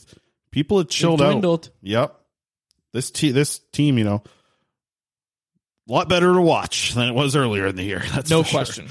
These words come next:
Speaker 2: No
Speaker 1: Not
Speaker 2: question.
Speaker 1: less angry people.
Speaker 2: Yeah. So my sub poll question to you, Chris, how long is it going to be until the Canucks get their next two regulation losses? Like, how long? They have
Speaker 1: Hmm.
Speaker 2: Saint Louis tomorrow in town.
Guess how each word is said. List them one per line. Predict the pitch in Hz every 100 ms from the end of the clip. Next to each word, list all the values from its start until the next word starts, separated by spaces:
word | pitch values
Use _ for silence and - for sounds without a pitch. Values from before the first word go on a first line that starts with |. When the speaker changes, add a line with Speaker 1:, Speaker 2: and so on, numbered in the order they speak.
| - 147
Speaker 2:
No | 151
Speaker 1:
Not | 185
Speaker 2:
question. | 196
Speaker 1:
less | 185 190
angry | 180 160 156
people. | - 120 - - - _
Speaker 2:
Yeah. | 175 - _ _
So | - 240
my | 220
sub | 202 - 226 196
poll | 196 160
question | 160 147 - 147 139 _ _ _
to | -
you, | 175 160
Chris, | - 135 139 - - _ _ _
how | - 240
long | 269 202 185 214
is | 202 170
it |
going | 160 170
to | 160
be | - 156 190 254 _ _ _ -
until | 180 180 196
the | 180
Canucks | 175 165 -
get | 175
their | 165
next | 156 151 -
two | 175 151
regulation | 143 139 123 131 107
losses? | 87 - - - - - _
Like, | 170 180
how | 226
long? | 220 185 139 _ _ _ _ 175
They | 196
have | 208 180 170 113
Speaker 1:
Hmm. | 87 _ _ _ _
Speaker 2:
Saint | - - 254 254
Louis | 202 175 226 - - _ _
tomorrow | - 196 147 135 175
in | 190 180
town. | 151 139